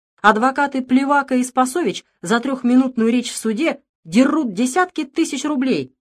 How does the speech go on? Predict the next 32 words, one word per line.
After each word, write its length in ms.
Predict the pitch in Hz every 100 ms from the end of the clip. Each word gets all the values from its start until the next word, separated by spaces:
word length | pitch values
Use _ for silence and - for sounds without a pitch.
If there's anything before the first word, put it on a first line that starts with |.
| _ -
и 80 | 339
никто 320 | 415 - 294
не 120 | 359
ставит 360 | - 311 190 214
им 80 |
это 160 | 196 170
в 40 |
вину. 360 | 160 196 165 123 _ _ _ _ -
А 120 | 208
меня 420 | 226 247 285 285 _
клянут 420 | - 247 220 202
на 100 | 196
всех 260 | 185 185 185
перекрёстках. 720 | 196 185 180 165 - 156 - _ _ _ _ _
Хотя 400 | - 202 202 226
жрецы 440 | 214 214 220 - 226
нашей 300 | 214 208 208
адвокатуры 640 | 190 202 214 339 302 185 - _
спасают 560 | - 226 226 277 262
от 160 | 233 233
каторги 540 | 311 302 214 175 - _ -
заведомых 580 | 170 240 254 254 254 -
подлецов 540 | 247 233 254 349 339
и 20 |
мошенников, 800 | 269 277 - 170 165 156 156 - _ _ _ _
а 100 | 214
я 160 | 370
спасаю 500 | 403 - 180 185 160
людей 300 | 156 147 143
от 160 | 143 247
смерти». 540 | - 151 135 - 127 - _ _ _ _ _ _ _ _ _ _ _ _ _
Да, 520 | 175 208 208 202 -